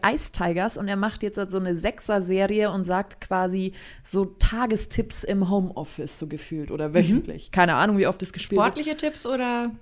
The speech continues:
Speaker 1: Nee,
Speaker 2: Lebens-
Speaker 1: alles.
Speaker 2: Okay.
Speaker 1: Also zum Beispiel, schreibe eine To-Do-Liste. Okay, mach ich eh, die ist immer so lang. Oder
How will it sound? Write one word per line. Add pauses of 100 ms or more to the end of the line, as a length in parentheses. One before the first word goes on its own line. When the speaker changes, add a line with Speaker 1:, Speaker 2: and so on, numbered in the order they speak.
(120)
Speaker 1:
Nee,
Speaker 2:
Lebens-
Speaker 1:
alles.
Speaker 2:
Okay. (220)
Speaker 1:
Also
zum
Beispiel, (680)
schreibe
eine
To-Do-Liste. (160)
Okay,
mach
ich
eh,
die
ist
immer
so
lang. (420)
Oder